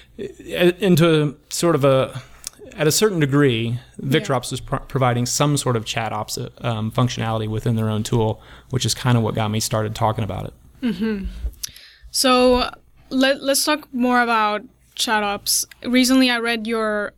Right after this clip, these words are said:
Speaker 2: book From O'Reilly, Chat Ops. It was
Speaker 1: Yeah.
Speaker 2: a very good intro to this
Speaker 1: Oh, thank you.
Speaker 2: topic.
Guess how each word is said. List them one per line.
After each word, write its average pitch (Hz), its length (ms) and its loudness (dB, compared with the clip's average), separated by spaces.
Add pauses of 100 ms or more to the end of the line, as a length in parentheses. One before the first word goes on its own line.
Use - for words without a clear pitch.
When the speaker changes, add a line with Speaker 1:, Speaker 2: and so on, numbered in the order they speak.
Speaker 2:
book 226 520 -2 (100)
From 233 200 2
O'Reilly, 220 420 0
Chat 214 260 -4
Ops. - 520 -6 (180)
It 220 120 0
was 214 140 0
Speaker 1:
Yeah. 226 340 2 (140)
Speaker 2:
a 247 40 -6
very 269 260 2
good 269 180 2
intro 254 500 0 (200)
to 247 100 -2
this 226 180 -2
Speaker 1:
Oh, 220 120 -4
thank - 140 -2
you. 247 100 -2
Speaker 2:
topic. - 160 -14